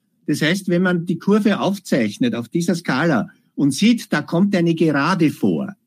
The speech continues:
ein Stück lang ist das ausgesprochen gerade, dann heißt das, wir haben konstantes Wachstum, nämlich von Woche zu Woche dieselbe Rate der Zunahme.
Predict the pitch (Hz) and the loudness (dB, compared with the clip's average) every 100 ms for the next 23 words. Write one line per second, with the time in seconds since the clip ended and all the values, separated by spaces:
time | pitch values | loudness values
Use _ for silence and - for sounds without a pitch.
0 | - - - 208 202 175 160 165 160 175 | -4 -4 0 0 2 2 2 0 0 0
1 | 160 131 160 180 165 156 147 160 147 131 | -2 -2 -4 -2 -2 -2 -2 0 0 2
2 | 113 139 107 - - - - 254 214 135 | 0 0 -2 -6 -20 -4 0 2 2 0
3 | 196 208 - _ _ - 147 175 139 127 | 0 0 -2 _ _ -4 0 2 2 0
4 | 196 196 202 180 170 143 160 175 170 156 | 2 0 0 -2 0 -2 -2 -2 -2 -2
5 | 147 - - 165 175 151 156 160 160 - | -4 -6 -2 0 0 0 2 0 -2 -10
6 | _ _ _ 147 143 131 170 202 202 196 | _ _ _ 0 0 2 0 0 0 0
7 | 143 151 165 175 170 131 - 131 143 156 | 2 0 0 -2 0 -4 0 2 2 2
8 | 165 123 113 120 147 123 127 - 135 120 | 0 0 -2 -2 -2 -2 -4 -2 2 2
9 | 82 69 | 0 -4